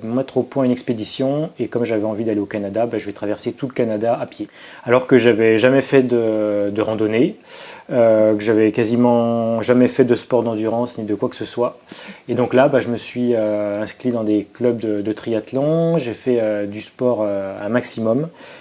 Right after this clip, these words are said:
Et puis pendant cinq ans, bah, je me suis préparé, euh, physiquement pour ce voyage-là. Et, euh, comme j'avais besoin de trouver un métier pour, euh, pour payer mes factures, mettre de l'argent de côté pour, euh, le voyage, eh bien, je me suis dit, il faut que je cherche un métier,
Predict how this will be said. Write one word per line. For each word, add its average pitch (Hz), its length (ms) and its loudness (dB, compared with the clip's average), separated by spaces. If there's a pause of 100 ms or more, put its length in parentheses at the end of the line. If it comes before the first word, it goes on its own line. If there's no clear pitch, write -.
(160)
Et 117 60 2
puis 139 180 -4
pendant 117 340 2
cinq 123 320 0
ans, 139 200 4
bah, 117 100 0
je 107 100 -4
me 117 60 -4
suis - 160 -8
préparé, 113 540 -2 (920)
euh, 104 640 -2
physiquement 131 540 -4
pour - 160 -14
ce 131 100 -2
voyage-là. 107 560 -2 (720)
Et, 120 180 4
euh, 107 200 2
comme 135 180 2
j'avais 127 260 6
besoin 127 480 4
de 113 640 2
trouver 131 500 4
un 113 120 2
métier 120 420 0
pour, 107 400 -2
euh, 95 460 -2 (600)
pour - 140 -4
payer 131 280 4
mes 123 120 4
factures, 143 480 2
mettre 123 180 4
de 120 80 2
l'argent 117 240 2
de 127 60 0
côté 123 320 -2
pour, 107 300 -6
euh, 104 100 -2
le 107 140 0
voyage, 123 520 0 (480)
eh 117 100 -2
bien, 127 280 0
je 117 140 -4
me 120 100 0
suis 120 160 -6
dit, 123 160 0
il 160 60 4
faut 135 100 -8
que 120 80 0
je 117 60 2
cherche 156 320 2
un 131 80 2
métier, 147 720 4